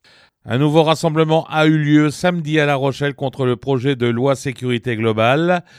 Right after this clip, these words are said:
Ils étaient environ quatre cents à La Rochelle, deux cents à Saintes et seulement quarante à Rochefort, où la manifestation n'était pas déclarée. Une mobilisation en baisse donc par rapport à la semaine dernière.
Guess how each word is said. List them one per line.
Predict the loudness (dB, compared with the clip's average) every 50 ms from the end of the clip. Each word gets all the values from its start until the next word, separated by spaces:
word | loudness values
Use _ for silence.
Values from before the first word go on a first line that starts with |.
| -20 -20 -20 _ _ -10
Ils | -8 -6 -2 0 0
étaient | 0 0 0 -2
environ | 0 0 0 0 0 -2 -4
quatre | -4 0 0 0 0 2 0 0 0
cents | 2 2 0 0 0 -2 -6
à | -6 -4 -2
La | 0 0
Rochelle, | 0 2 0 0 2 2 2 2 2 0
deux | -2 -2 -2 -2
cents | -2 -2 0 0 2
à | 0
Saintes | 0 -2 -2 -2 -2 -2 -2 -4
et | -8 -6
seulement | -6 -4 -4 -4 -4 -4 -4
quarante | -2 0 0 0 0 0 0 0 0
à |
Rochefort, | 0 2 0 0 -2 -4 -2 0 2 0 0 -2 _ _ _ _ _ _ _ -8
où | 0 4
la | 6 6 6
manifestation | 6 4 2 0 -2 0 0 -2 0 0 0 0 0 0 -2 -2 -2 -2
n'était | -2 -4 -2 -2 -2
pas | 0 0 0 0
déclarée. | 0 -2 -2 0 0 0 0 0 0 -2 -2 -4 _ _ _ _ _ _ _ _ _ -10
Une | -8 -6 -4 -4 -4 -4
mobilisation | -4 -4 -4 -4 -4 -6 -4 -4 -2 -4 -4 -4 -4 -4 -4 -4
en | -2 -2 0
baisse | 2 2 0 0 0 -2
donc | -2 -2 -4 -2 -2 -4 -4
par | -2 -2 -2
rapport | -2 -2 -2 0 0 0 2
à |
la | 2 0
semaine | 0 0 -2 0 4
dernière. | 4 4 4 2 0 -4 -6 -8 -12